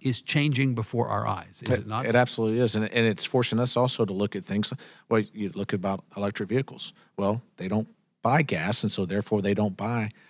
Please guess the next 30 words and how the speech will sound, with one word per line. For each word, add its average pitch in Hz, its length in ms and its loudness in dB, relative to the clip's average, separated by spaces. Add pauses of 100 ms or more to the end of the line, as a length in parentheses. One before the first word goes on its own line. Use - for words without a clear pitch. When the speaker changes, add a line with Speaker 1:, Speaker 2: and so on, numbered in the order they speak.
(200)
Speaker 2:
have 117 140 0
to - 100 -10
pay 156 180 6
gas 95 380 -2
tax, 95 400 0
which 101 160 0
ultimately 107 320 2
helps 104 180 -4
fund 110 240 -2
the 98 60 0
roads 101 260 2
that 95 140 -4
the 98 120 -4
electric 92 420 -8
vehicles 104 340 -2
drive 104 260 2
on 104 100 4
as 90 140 0
well. 135 180 8
And 110 120 0
so 113 100 0
Speaker 1:
Exactly. 104 400 -2
Speaker 2:
we 120 60 2
have 120 100 4
a 107 60 -4
challenge 101 340 -2
before 107 320 -4
us 104 160 -2
into 101 340 -4
h-, 98 120 -8